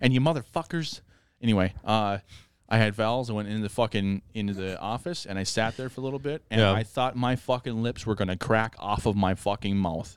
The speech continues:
Speaker 2: Why?
Speaker 1: Off of my face, I should say. Um, they were on fucking fire. And that was, like, twenty minutes after I
Speaker 2: Dude,
Speaker 1: ate
Speaker 2: Val
Speaker 1: the fries.
Speaker 2: salt is wild. I don't know what that is, but it's wild. That shit burns so bad.
Speaker 1: Fucking
Speaker 2: It's 'cause it's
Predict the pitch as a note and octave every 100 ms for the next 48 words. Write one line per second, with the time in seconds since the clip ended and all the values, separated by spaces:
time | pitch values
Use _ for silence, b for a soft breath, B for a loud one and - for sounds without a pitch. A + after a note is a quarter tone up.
0 | _ B2 A2+ B2 A2 - G2 G#2 G2+ F#2
1 | - G2 - F2 - F2 E2+ E2+ - _
2 | _ _ _ - G#2 G2+ F#2+ - A#2+ C3+
3 | C#3 B2 G#2+ G#2 - - A#2 A#2+ C3 B2
4 | A#2+ G#2 F#2+ F2+ B2+ E3+ G3+ D3 A2 -
5 | - D3 D3 D3+ D3 B2+ - - A2 A2
6 | G#2+ G2+ A#2+ A#2+ G2 G2+ G#2+ G#2 C3 C3+
7 | C#3+ G2+ F#2 F2 F2+ F#2 F2 F2+ _ _
8 | _ A#2 A#2 G#2+ G#2 G#2 F#2 F2 A2 G2+
9 | F#2+ F2+ F2 F2 F#2 F2 F#2 _ _ _
10 | _ A2+ - C3+ B2 G#2+ A2 G#2+ G2+ F2+
11 | - G#2+ G2+ F2+ F2+ E2+ F#2 _ - D#3+
12 | D#3 A2 F#2+ - A#2 B2